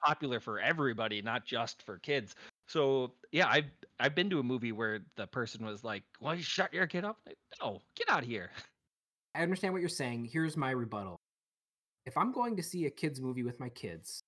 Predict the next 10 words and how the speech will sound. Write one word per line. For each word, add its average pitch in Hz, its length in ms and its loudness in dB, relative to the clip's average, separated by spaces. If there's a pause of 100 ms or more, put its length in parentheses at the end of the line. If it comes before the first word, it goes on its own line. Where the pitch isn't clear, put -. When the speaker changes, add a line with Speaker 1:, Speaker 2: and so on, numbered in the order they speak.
(440)
Speaker 2:
I 175 160 0
go 147 460 -2 (480)
at 147 140 -2
ten 113 220 -4
A 123 100 -4
M 147 220 -6 (440)
or 117 80 -2
eleven 110 280 -2
A 127 120 -4
M. 202 220 -8